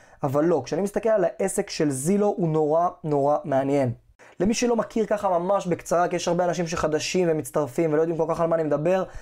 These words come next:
זו חברה שמאוד מזכירה ברעיון את יד שתיים, כמו שיש לנו פה את יד שתיים בישראל. ביד שתיים יש בעיקר פרסומות, ככה זילו פעלה גם כן עד אלפיים ושמונה עשרה, הייתה, אה, מין מקום כזה שמרכז עבורו, אה,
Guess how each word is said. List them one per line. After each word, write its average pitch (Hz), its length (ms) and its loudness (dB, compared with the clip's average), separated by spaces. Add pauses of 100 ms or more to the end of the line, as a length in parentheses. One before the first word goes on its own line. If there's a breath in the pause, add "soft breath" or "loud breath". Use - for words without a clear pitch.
(300 loud breath)
זו 190 400 0
חברה 185 380 0
שמאוד 185 320 0
מזכירה 175 340 0
ברעיון 165 320 2
את 160 140 -4
יד 156 160 0
שתיים, 185 360 0
כמו 170 120 0
שיש 170 180 -2
לנו 160 180 0
פה 156 140 2
את 147 80 0
יד 156 140 2
שתיים 165 260 -2
בישראל. 170 480 0
ביד 165 240 2
שתיים 175 220 -2
יש 165 100 0
בעיקר 151 360 0
פרסומות, 156 680 0 (280 loud breath)
ככה 214 260 0
זילו 185 340 0
פעלה 165 280 2
גם 160 220 0
כן 160 80 -2
עד 151 120 4
אלפיים 156 300 0
ושמונה 151 340 0
עשרה, 180 200 0
הייתה, 185 300 0 (480 loud breath)
אה, 147 100 2
מין 185 240 2
מקום 202 400 -2
כזה 185 220 0
שמרכז 151 600 0
עבורו, 160 520 2 (300 loud breath)
אה, 151 80 2